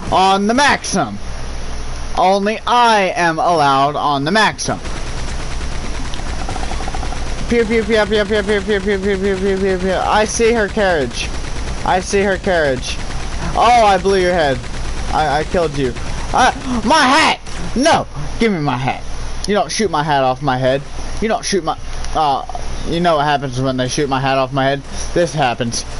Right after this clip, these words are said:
Where you at? No, it was you, wasn't it? It was you, wasn't it? Yeah, get blown up. Get blown up, kid. Don't shoot me.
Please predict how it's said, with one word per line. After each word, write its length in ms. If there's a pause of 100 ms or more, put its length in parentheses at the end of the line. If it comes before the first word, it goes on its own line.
(1200)
Where 180
you 140
at? 180 (120)
No, 260 (120)
it 140
was 180
you, 160
wasn't 300
it? 100 (340)
It 100
was 160
you, 100
wasn't 300
it? 100 (1400)
Yeah, 400
get 180
blown 260
up. 180 (420)
Get 140
blown 240
up, 160
kid. 180 (1400)
Don't 260
shoot 320
me. 200